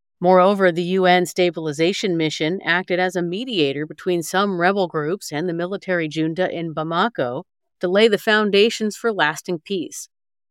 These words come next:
minusma has been a success, and the military government in Bamako, kicking France and the U N out of the country, is irresponsible. Mali is not yet in a position to ensure the country's security on its own.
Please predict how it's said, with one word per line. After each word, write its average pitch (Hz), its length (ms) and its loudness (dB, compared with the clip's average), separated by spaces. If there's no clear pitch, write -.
minusma 180 520 2
has 160 180 -4
been 180 160 0
a 180 60 0
success, - 840 -4
and 269 240 0
the 233 60 2
military 208 480 0
government 190 480 2
in 190 160 -2
Bamako, 175 800 0
kicking 226 320 -4
France 226 440 -2
and 220 200 -4
the 269 60 -10
U 247 240 -2
N 208 380 2
out 165 200 0
of 220 120 -4
the 220 60 -2
country, 190 500 -4
is 180 180 -6
irresponsible. 175 880 -4
Mali 160 380 -2
is 143 160 -8
not 180 260 2
yet 185 220 2
in 190 100 -2
a 185 60 -4
position 170 480 -2
to 156 140 -6
ensure 175 440 -2
the 143 60 -4
country's 165 540 -6
security 160 520 -4
on 135 140 -2
its 143 180 -4
own. 156 360 -4